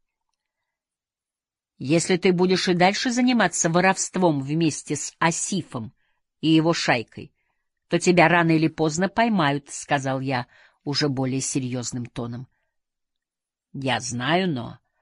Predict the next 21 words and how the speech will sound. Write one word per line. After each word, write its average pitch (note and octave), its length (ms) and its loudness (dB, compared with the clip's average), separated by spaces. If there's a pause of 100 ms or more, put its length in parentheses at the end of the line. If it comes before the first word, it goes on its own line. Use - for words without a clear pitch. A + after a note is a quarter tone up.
(380)
надеюсь, C3 440 -4
что - 180 -2
Господь C#3+ 460 -2
на D3+ 100 -2
моей D3 340 0
стороне G#3 500 2
и A#2+ 100 -4
убережет B2 600 -8
меня G#3+ 280 0
от - 140 -10
этого. A2 340 -14 (1300)
Я E3 220 4
ведь C#3+ 200 -2
ворую D3+ 380 2
не C3+ 120 -2
для C3 160 -6
себя, C3 480 -4 (220)
а D#3 160 2
для C#3+ 240 0
сестры, C#3 580 -4
и C3 580 -4